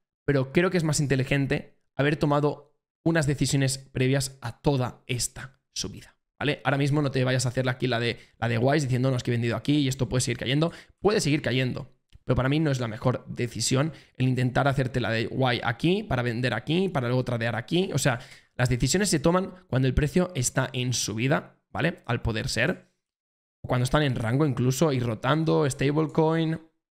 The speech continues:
no, no estés del todo expuesto, porque ahora mismo tengo muchísimo dinero en stablecoin por suerte y que voy a aprovechar para, para seguir posicionándome, pero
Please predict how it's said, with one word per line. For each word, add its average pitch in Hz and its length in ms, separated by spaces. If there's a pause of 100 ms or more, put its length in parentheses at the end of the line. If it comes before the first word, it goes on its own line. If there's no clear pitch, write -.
no, 131 120
no 135 100
estés 139 220
del 127 140
todo 127 180
expuesto, 135 520 (160)
porque 131 140
ahora 139 120
mismo 131 240
tengo 127 160
muchísimo 131 560
dinero 135 220
en 131 120
stablecoin 117 720 (480)
por 120 140
suerte 175 680 (260)
y 127 60
que 131 80
voy 135 80
a 139 40
aprovechar 135 640
para, 120 420
para 117 380
seguir - 400
posicionándome, 127 640
pero 131 460